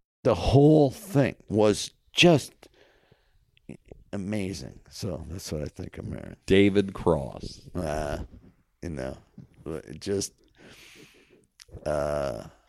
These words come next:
Speaker 1: legitimately miserable, but, you know, never with me. Just incredibly dear and kind to me all the time. But, you know, like,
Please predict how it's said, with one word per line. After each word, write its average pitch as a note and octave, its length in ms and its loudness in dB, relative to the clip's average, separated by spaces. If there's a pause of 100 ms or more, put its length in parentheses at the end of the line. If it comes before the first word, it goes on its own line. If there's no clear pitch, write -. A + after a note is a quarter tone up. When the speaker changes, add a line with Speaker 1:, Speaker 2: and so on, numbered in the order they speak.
(360)
Speaker 1:
legitimately C3 920 0
miserable, G#2+ 800 -4 (1080)
but, G2+ 380 0 (1200)
you A#2+ 140 -6
know, F#2+ 380 -6
never A2+ 540 -2
with G2 200 -6
me. G2 340 -12 (320)
Just A#2+ 280 0
incredibly A#2+ 920 -2
dear G2 440 -6
and F2+ 160 -10
kind F#2 340 -10
to F2 80 -12
me F2+ 180 -8
all F2 160 -8
the - 80 -12
time. E2 220 -8
But, F#2 260 -6
you G#2+ 100 -8
know, F2 160 -6
like, E2+ 160 -8